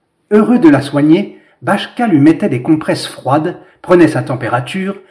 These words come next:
lui faisait prendre les médicaments. Les deux amis aimaient à passer ces longues veillées dans la chambre de la malade, près du foyer clair,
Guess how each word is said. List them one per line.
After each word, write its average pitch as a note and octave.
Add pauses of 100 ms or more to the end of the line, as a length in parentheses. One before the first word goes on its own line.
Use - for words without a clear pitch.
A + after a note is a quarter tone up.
(120)
lui E3
faisait F3+
prendre G#3
les A#2
médicaments. C3 (760)
Les G3+
deux B3
amis G#3
aimaient A#3
à A3+
passer F3
ces -
longues F#3
veillées D#3+
dans D#3
la A#2+
chambre F3+
de G#2+
la A2+
malade, D3+
près A3+
du D#3+
foyer C3+
clair, G#2+